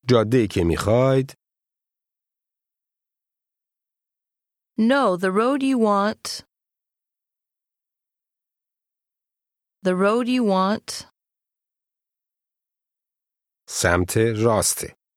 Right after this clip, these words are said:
Speaker 1: تحت لفظی هست به راست.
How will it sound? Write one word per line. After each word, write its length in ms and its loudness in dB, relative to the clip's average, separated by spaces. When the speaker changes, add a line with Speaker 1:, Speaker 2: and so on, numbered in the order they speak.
Speaker 1:
تحت 280 -2
لفظی 680 0
هست 760 -2
به 200 -2
راست. 580 -4